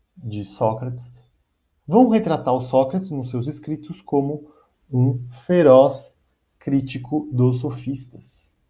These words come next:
Aristófanes, por outro lado, que era um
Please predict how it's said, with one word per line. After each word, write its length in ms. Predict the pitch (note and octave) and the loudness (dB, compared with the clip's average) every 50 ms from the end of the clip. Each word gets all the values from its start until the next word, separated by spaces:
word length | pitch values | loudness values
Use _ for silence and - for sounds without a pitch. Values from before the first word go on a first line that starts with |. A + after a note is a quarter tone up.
| _ _ _ _ _ _ _ _ _ _ _ | _ _ _ _ _ _ _ _ _ _ _
Aristófanes, 840 | - B2+ C3 B2+ B2 A#2+ - - E3+ G#3 G#3 - - C#3 A#2+ A#2 - | 2 2 2 2 0 -2 2 4 6 6 6 4 0 -4 -4 -6 -6
por 140 | - B2 A#2 | -6 -6 -4
outro 200 | A2+ - - C#3 | -4 -4 -2 0
lado, 480 | C3 B2+ D3 E3+ F3 F#3 F#3+ F#3+ - - _ _ _ _ _ _ _ _ _ _ _ _ _ | 2 2 2 2 0 -2 -6 -8 -10 -14 _ _ _ _ _ _ _ _ _ _ _ _ _
que 420 | _ - A#2+ A#2+ A#2 A#2 A#2 B2 B2 | _ -4 0 0 0 0 0 -4 -4
era 220 | A#2+ A2 A2 A2 A2+ | -2 -2 -2 0 -2
um 280 | A2 A2 A2 G#2+ G2+ | -2 -4 -4 -6 -10